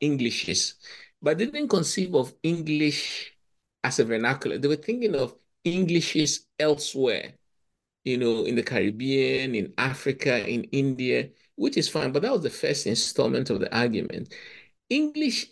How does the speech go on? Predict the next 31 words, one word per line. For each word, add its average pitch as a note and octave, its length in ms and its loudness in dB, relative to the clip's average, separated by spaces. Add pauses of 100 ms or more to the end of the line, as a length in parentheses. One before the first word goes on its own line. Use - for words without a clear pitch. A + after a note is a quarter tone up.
(120)
va-, F3 420 0
variants A#3 520 0
of D3 240 -2
English D#3+ 360 0
are C3 140 2
vernaculars C3 720 0 (160)
inside E3+ 500 2
of A#2 200 -4
England B2 400 2
itself. - 460 0 (680)
And, C3+ 380 2
and, C3+ 340 0
and C#3 180 2
this, F#3 260 -2
this E3 260 0
is, - 320 2
uh, - 240 2
a-, - 260 -2
actually, A#2+ 380 0 (240)
but E3+ 260 2 (220)
to - 100 2
get A#3 300 2
people C#3 240 0
to G#2+ 140 4
acknowledge, G#2+ 680 -2 (220)
you A2+ 220 0
know, G2+ 320 2 (120)
that, - 580 -2
uh, - 340 0
that's, A2+ 340 0
uh, A2 80 4